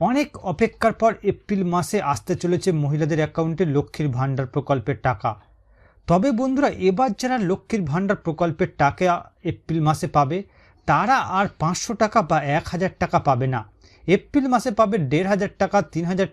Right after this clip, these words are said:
টাকা, দু হাজার টাকা, এক হাজার টাকা ও এক হাজার দুশো টাকা। বন্ধুরা, বর্তমানে রাজ্যে সবথেকে জনপ্রিয় প্রকল্প হলো লক্ষ্মীর ভাণ্ডার। আর সেই লক্ষ্মীর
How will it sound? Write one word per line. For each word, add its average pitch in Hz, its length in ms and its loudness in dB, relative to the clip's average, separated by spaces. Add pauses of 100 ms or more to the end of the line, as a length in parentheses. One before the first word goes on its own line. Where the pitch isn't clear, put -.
টাকা, 190 180 0 (160)
দু 143 140 -2
হাজার 180 220 0 (100)
টাকা, 185 200 2 (220)
এক 147 120 -10
হাজার 180 180 2 (140)
টাকা 185 200 0 (400)
ও 156 60 4 (240)
এক 202 140 -4
হাজার 208 200 0 (100)
দুশো 143 200 -2 (100)
টাকা। 131 200 0 (680)
বন্ধুরা, 302 380 4 (140)
বর্তমানে 269 480 0
রাজ্যে 208 320 0 (100)
সবথেকে 214 420 -2 (100)
জনপ্রিয় 190 500 0
প্রকল্প 175 340 0 (100)
হলো 185 120 0 (100)
লক্ষ্মীর 151 420 -2
ভাণ্ডার। 131 360 2 (540)
আর 147 120 6
সেই 170 300 0
লক্ষ্মীর - 360 0